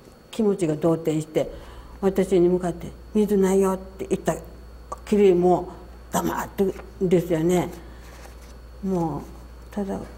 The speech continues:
こ-、子供ながらね、こ-、これ大変なことになってるなっていうのはわかるんですけれどもね、なんせ水が飲みたかったですね。だけど水飲みま-、無人島に、あの、あそこに行くまで飲み、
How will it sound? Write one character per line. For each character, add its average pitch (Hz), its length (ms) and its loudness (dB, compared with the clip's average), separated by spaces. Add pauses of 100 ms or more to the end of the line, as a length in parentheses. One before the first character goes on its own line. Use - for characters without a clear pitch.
こ-、 - 140 -2 (220)
子 226 120 2
供 214 240 4
な 151 160 0
が 156 100 -2
ら 156 40 -2
ね、 160 220 -2 (100)
こ-、 - 160 -6
こ 202 100 -4
れ 185 80 -2
大 185 200 -4
変 175 180 -2
な 170 80 -4
こ 170 120 -4
と 170 120 -4
に 170 100 2
な 175 100 0
っ - 20 -2
て 170 180 -4
る 185 120 4
な 208 200 4
っ 208 60 -2
て 208 120 -6
い 226 120 2
う - 20 4
の 240 180 4
は 226 340 2 (540)
わ 180 140 2
か 180 140 2
る 175 100 4
ん 170 60 4
で 160 100 0
す - 120 -10
け 151 100 -4
れ 151 80 -4
ど 151 120 -6
も 151 140 -4
ね、 160 100 0 (800)
な 175 200 -2
ん 240 360 2
せ 254 220 2
水 185 240 6
が 160 80 2
飲 151 140 -4
み 151 80 -8
た 151 100 -12
か 160 120 -12
っ - 20 -14
た - 160 -14
で 160 80 -10
す - 140 -12
ね。 165 340 -4 (340)
だ 170 120 -8
け 170 120 -10
ど 151 140 -10
水 165 360 -4
飲 151 140 -8
み 160 280 -6
ま-、 156 80 -8 (380)
無 180 220 0
人 170 200 -2
島 151 220 -6
に、 160 220 -6
あ 151 80 -8
の、 139 260 -6 (1080)
あ 156 80 -6
そ - 120 -16
こ 170 100 -6
に 165 120 -2
行 190 100 -2
く 185 80 -4
ま 160 140 -2
で 147 140 -10
飲 160 280 -4
み、 160 80 -8